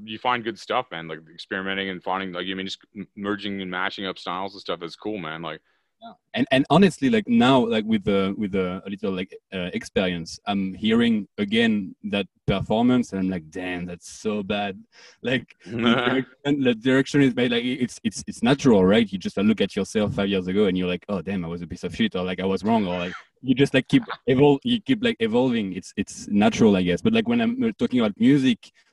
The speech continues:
Speaker 2: like, the orchestration itself, it's a little weak, you know, like, the strings are too low. I mean, don't want to go into the, to the details, but now I'm just, like, uh, keep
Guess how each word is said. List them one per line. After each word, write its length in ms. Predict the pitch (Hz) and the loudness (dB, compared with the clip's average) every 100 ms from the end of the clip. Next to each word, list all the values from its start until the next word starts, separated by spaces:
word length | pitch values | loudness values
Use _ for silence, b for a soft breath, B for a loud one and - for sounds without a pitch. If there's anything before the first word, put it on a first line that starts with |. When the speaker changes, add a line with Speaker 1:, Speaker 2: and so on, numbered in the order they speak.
| - | -6
Speaker 2:
like, 140 | 214 | -4
the 120 | 196 226 | 2 2
orchestration 520 | 226 226 240 233 240 | 2 0 -2 0 0
itself, 460 | 214 - 123 123 | 0 -2 -2 -2
it's 180 | 101 - | -4 -8
a 40 | 101 | -8
little 340 | 95 98 95 | -6 -6 -4
weak, 340 | 98 117 110 - | 0 0 -2 -6
you 60 | |
know, 100 | 107 | -4
like, 120 | 95 | -4
the 80 | 92 | -6
strings 340 | 90 - 107 87 | -10 -6 -6 -6
are 80 | |
too 180 | 85 95 | -8 -6
low. 320 | 87 107 110 | 2 6 6
I 40 | 95 | 4
mean, 140 | 80 - b b b | -4 -12 b b b
don't 100 | 110 | 0
want 140 | 107 107 | 0 0
to 80 | |
go 80 | 110 | 2
into 140 | 110 101 | 2 2
the, 60 | |
to 140 | - 101 | -2 -6
the 100 | 90 | 0
details, 460 | 120 113 127 117 | 2 2 2 2
but 160 | 98 87 | 2 -2
now 440 | 98 113 127 110 - - | 0 2 4 2 -2 -6
I'm 160 | 101 | -4
just, 180 | 95 92 | -4 -4
like, 180 | 95 87 | -8 -4
uh, 120 | 92 95 | -4 -2
keep 180 | - | -2